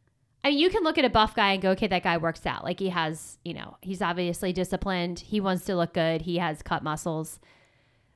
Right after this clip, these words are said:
But I don't think you look at a guy and go, "I really wanna fuck that." Right? There's a, there's a whole emotional component to it. There's a conversation. So, which probably even makes it worse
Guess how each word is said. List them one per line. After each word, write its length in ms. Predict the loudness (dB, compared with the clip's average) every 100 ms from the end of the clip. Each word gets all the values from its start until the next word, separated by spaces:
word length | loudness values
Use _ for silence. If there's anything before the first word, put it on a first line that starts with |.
| _
But 160 | 0 2
I 120 | 4 4
don't 180 | 4
think 220 | 2 0 0
you 100 | 0
look 180 | 0
at 80 | 0
a 60 | -4
guy 300 | 0 2 2
and 160 | 0 -2
go, 360 | -2 -2 -4 -10 _ _ _ _ _
"I 200 | 0 0
really 320 | 0 -4 -6 -8
wanna 200 | -10 -12
fuck 320 | -12 -12 -12
that." 220 | -14 -16 _ _ _ _ _ _ _ _ _
Right? 260 | -4 -4 -2
There's 200 | -4 -2
a, 160 | -2 -2
there's 220 | -2 0
a 60 | 2
whole 180 | 2 2
emotional 520 | 2 0 0 -4 -4
component 600 | -4 -6 -2 0 0 -4
to 180 | 0 2
it. 200 | 2 0
There's 200 | -2 -2
a 40 | -4
conversation. 960 | -4 -2 -2 -2 -2 -2 -4 -4 -8 -14 -20 _
So, 320 | 0 4 6 4
which 420 | 2 2 0 -14 _
probably 480 | 4 6 6 6 4
even 200 | 4 4
makes 240 | 4 2 2
it 120 | 0
worse 720 | 2 2 4 4 -2 -8 -12